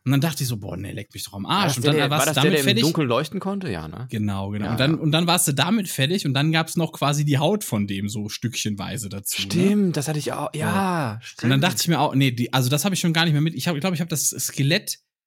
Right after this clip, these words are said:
Speaker 1: ich hab's nicht ganz, oder ich hab das vielleicht noch gerade eben fertig
Speaker 2: Nee, ich hab den
Speaker 1: mitgemacht.
Speaker 2: vollständig.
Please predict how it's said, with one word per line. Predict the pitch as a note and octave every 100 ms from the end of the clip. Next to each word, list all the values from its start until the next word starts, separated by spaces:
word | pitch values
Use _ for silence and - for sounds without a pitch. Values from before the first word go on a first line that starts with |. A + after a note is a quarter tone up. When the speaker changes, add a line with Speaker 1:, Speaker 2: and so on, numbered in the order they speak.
| _ _ _ _ _ _ -
Speaker 1:
ich | -
hab's | C#3+ - -
nicht | C#3+ E3 -
ganz, | D3+ D3 -
oder | C3 C#3
ich | F3
hab | -
das | F#3+ -
vielleicht | D#3 C3 D3
noch | C3+
gerade | C#3 C#3 F2+
eben | A#2+
fertig | A#2+ C#3+ B2+
Speaker 2:
Nee, | C3
ich | -
hab | -
den |
Speaker 1:
mitgemacht. | G2+
Speaker 2:
vollständig. | E3 E3+ G#2+ E2 F2